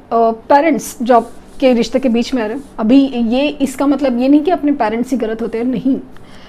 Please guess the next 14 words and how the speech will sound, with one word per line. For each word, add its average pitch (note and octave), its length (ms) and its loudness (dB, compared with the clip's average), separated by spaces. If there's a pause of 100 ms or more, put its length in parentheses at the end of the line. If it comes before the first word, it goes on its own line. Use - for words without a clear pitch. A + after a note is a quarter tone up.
(180)
बस C#4 360 2
वो F4 120 2
आपके D4 460 2
रिश्ते B3+ 380 -2
के D4+ 100 -2
against G3+ 340 -4
होते - 160 -14
हैं। - 180 -16
पा-, A3+ 360 -2
parents A#3+ 320 0
सही C#4 280 2
होते C4 360 -2
हैं, - 200 -10 (240)
पेरेंट, C4+ 340 2